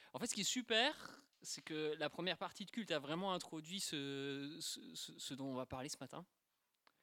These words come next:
On est dans la semaine de la Saint-Valentin et on chantait Yeshua, tu es le plus beau parmi les plus beaux. Et, euh, on va vraiment parler, ce matin, on va, on va,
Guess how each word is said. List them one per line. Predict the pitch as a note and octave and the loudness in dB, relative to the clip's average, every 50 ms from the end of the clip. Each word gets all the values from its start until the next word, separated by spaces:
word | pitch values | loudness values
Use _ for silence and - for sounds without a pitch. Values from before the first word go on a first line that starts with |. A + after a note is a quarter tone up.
| _ _ - - _ _ - - | _ _ -20 -20 _ _ -6 -2
On | |
est | C3 C3+ C#3 | 0 2 4
dans | C#3+ C#3+ C#3+ | 4 6 6
la | D3 | 6
semaine | D3 - - E3+ F3 | 4 4 2 0 2
de | D#3 D3+ | 2 2
la | D3+ D3+ D3 | 2 2 2
Saint-Valentin | - E3+ D3 C#3+ D3 C#3+ D3 C#3+ C#3 - D#3+ F3 F#3 | 2 0 0 0 2 0 0 -2 -2 -4 -4 -4 -2
et | D#3+ | -2
on | C#3 C3+ C3 | -2 -4 -4
chantait | - - D3+ C#3+ - - D3+ | -4 -2 -4 -4 -2 -2 -2
Yeshua, | D3+ D3+ D3 C#3+ - - D#3+ C#3+ D3 F3+ F#3 - _ _ _ _ _ _ _ _ _ | 0 0 0 0 0 0 0 0 0 0 -2 -6 _ _ _ _ _ _ _ _ _
tu | - - C#3 | -8 -4 -2
es | C#3+ | 0
le | C#3 C3+ C3+ | 0 0 0
plus | C3+ - - D#3 | -2 -6 -10 -10
beau | C#3+ D3 F3+ E3+ | 0 0 0 2
parmi | - D3+ C3+ C3 C3+ C#3 | 2 -2 -4 -2 -2 0
les | C3 C3 | 0 -2
plus | - - - D3 | -2 -6 -10 -8
beaux. | C3 C#3 E3 G3 - _ _ _ _ _ _ _ _ _ _ _ _ _ _ _ _ _ _ _ _ _ _ - | -4 -2 -2 -2 -4 _ _ _ _ _ _ _ _ _ _ _ _ _ _ _ _ _ _ _ _ _ _ -10
Et, | G#2+ A2 A#2 A#2+ A#2+ A#2 | -8 -6 -4 -4 -2 -2
euh, | A2+ A2+ A2+ A2+ A2 A2+ A2 A2 A2+ A#2 B2 - - - _ _ _ _ _ _ _ _ _ _ _ _ _ _ _ | 0 0 0 -2 -2 -4 -4 -6 -8 -10 -12 -14 -16 -20 _ _ _ _ _ _ _ _ _ _ _ _ _ _ _
on | C3+ | -4
va | C3 D3+ F3 | 4 4 4
vraiment | F3 E3+ G3+ A#3 C4+ D#4 D4+ | 4 4 2 2 2 2 4
parler, | - B3 A3+ G#3+ G#3+ G#3 A#3 A#3+ A#3 - _ _ _ _ _ _ | 4 2 2 4 2 0 0 -2 -4 -8 _ _ _ _ _ _
ce | - - E3 | -12 -10 -8
matin, | D#3 - - B3 C4 | -8 -4 0 2 2
on | G#3+ D#3 | 4 4
va, | C3 C#3 C#3+ C3 | 2 2 0 0
on | D3 C3+ | -2 -2
va, | B2+ | -2